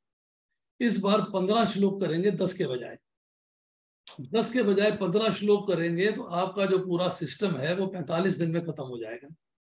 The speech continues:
फ़ोर्टी फ़ाइव डेज में आप सारे अनुवाद रिवाइज कर लेंगे। जब ये questions आपने निकाले हुए हैं, Questions को revise करते जाएंगे, किताब सामने रखी है, ग्रंथ सामने रखा है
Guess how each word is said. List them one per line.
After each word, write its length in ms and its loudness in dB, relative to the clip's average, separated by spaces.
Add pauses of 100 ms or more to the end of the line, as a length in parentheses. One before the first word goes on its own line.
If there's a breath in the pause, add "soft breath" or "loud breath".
(680)
फ़ोर्टी 340 0
फ़ाइव 260 2
डेज 240 2
में 120 0
आप 180 0
सारे 280 0
अनुवाद 360 -2
रिवाइज 320 -4
कर 140 -8
लेंगे। 300 -12 (1400)
जब 160 0
ये 80 2 (680)
questions 400 2
आपने 300 2
निकाले 360 4
हुए 260 0
हैं, 260 -10 (340)
Questions 380 2
को 120 4
revise 380 6
करते 300 0
जाएंगे, 360 -2
किताब 380 -2
सामने 320 -2
रखी 280 -6
है, 160 0
ग्रंथ 220 -4
सामने 340 -4
रखा 360 -4
है 300 0